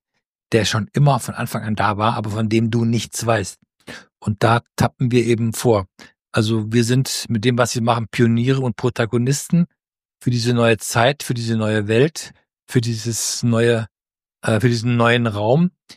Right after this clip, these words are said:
in der sich Menschen dann nach ihrem Menschsein, äh, generieren dürfen. Ich bezeichne das, was ich mache, auch als Protagonist für,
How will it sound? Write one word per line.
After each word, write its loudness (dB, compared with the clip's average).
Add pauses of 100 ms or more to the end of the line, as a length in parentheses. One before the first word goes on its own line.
(180)
in -2
der 4
sich -2
Menschen 0
dann -2 (320)
nach -2
ihrem 2
Menschsein, -2 (480)
äh, 0
generieren 0
dürfen. 0 (340)
Ich -20
bezeichne 0
das, -4
was -4
ich -4
mache, 2 (520)
auch -2
als -4
Protagonist -2
für, 2